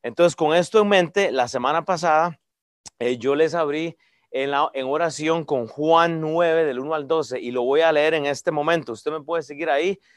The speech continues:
si no puede seguir sus notas, pero en Juan capítulo nueve, del versículo uno al doce,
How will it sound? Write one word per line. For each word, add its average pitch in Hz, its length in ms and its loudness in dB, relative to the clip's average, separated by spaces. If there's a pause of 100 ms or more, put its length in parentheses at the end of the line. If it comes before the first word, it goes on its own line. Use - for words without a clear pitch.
(140)
si - 120 -12
no 139 160 -6
puede 156 240 0
seguir 143 240 -6
sus 160 160 -8
notas, 156 460 -2 (340)
pero 135 220 4
en 135 80 0
Juan 208 460 6
capítulo 170 500 0
nueve, 165 420 2
del 135 140 0
versículo 165 560 -6
uno 202 440 2
al 139 140 2
doce, 117 460 -2